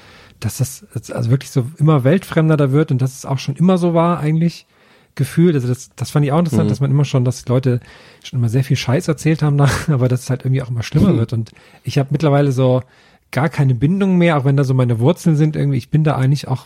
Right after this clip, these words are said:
Speaker 1: fast nicht mehr gerne, weil es immer so ein, so einen sehr unangenehmen Beigeschmack hat, da zu sein, wenn man das einfach merkt. Und es hat so eine,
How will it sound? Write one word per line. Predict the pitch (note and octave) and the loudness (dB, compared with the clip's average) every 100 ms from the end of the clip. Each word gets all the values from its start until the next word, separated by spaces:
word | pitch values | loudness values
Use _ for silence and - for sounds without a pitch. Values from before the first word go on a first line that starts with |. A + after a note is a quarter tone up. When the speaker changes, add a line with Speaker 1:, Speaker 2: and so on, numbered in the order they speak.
| - _ _ _ | -14 _ _ _
Speaker 1:
fast | - C3+ - | 0 0 0
nicht | C3+ - | -4 0
mehr | B2 | -2
gerne, | A2+ A#2+ F3 E3 | 0 2 4 4
weil | B2+ | 2
es | B2 | 0
immer | C3+ B2+ | 0 0
so | A#2+ | 0
ein, | A#2 A#2 - - _ | -2 -4 -8 -20 _
so | - | -4
einen | G#2 | 0
sehr | C3+ D3 | 0 2
unangenehmen | C#3 C3 B2+ A#2+ | 2 2 2 2
Beigeschmack | A#2+ C#3+ D3 D3+ C#3+ | 2 0 2 0 2
hat, | D3 C#3 | 0 0
da | C3+ | -2
zu | C3+ | -2
sein, | B2 C3 | 0 2
wenn | B2+ | 2
man | A#2+ | 0
das | A2+ | 0
einfach | B2 A2+ - | -2 -2 0
merkt. | G#2 D3 F3+ C3+ | 2 4 2 0
Und | A2+ | 0
es | |
hat | C3 | -2
so | B2+ | 0
eine, | A#2+ A#2+ | 0 -2